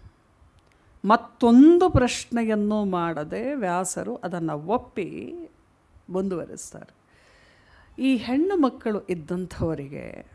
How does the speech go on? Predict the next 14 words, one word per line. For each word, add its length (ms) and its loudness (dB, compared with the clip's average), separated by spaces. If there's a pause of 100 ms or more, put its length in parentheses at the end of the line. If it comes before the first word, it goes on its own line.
(140)
ಅನೇಕ 680 4
ತೊಳಲಾಟಗಳು, 1000 -8 (1300)
ವಿವಾಹದ 720 6
ಸಂದರ್ಭದಿಂದಲೇ 1200 0
ತೊಳಲಾಟವಿತ್ತು. 1300 -8
ಹಾಗಾಗಿ 540 -2
ವ್ಯಾಸರನ್ನ 720 -4
ಕಂಡಾಗ 580 -4 (500)
ಒಬ್ಬಾಕೆ 840 -2 (340)
ಕಣ್ಣು 300 4
ಮುಚ್ಚಿದ್ರೆ 640 -2
ಅವರ 320 -4
ಘೋರ 680 4
ರೂಪವನ್ನ, 800 -2